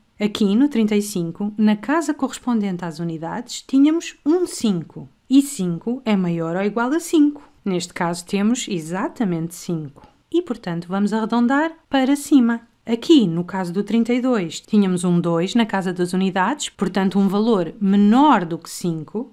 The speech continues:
Logo, nesta situação, arredondamos para baixo. E a dezena abaixo de trinta e dois é o trinta.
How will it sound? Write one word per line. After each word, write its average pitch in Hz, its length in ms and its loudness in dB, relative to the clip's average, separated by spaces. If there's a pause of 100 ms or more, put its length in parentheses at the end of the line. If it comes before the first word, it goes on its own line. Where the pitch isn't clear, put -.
(140)
Logo, 175 400 -2
nesta 180 300 -4
situação, 233 760 -2
arredondamos 254 840 2 (160)
para 285 240 2
baixo. 277 540 -2 (160)
E 185 120 0
a 175 60 2
dezena 185 720 -2
abaixo 170 680 -2
de 180 120 -6
trinta 208 320 0
e 226 80 0
dois 277 500 -2 (100)
é 262 120 -2
o 294 60 0
trinta. 254 500 0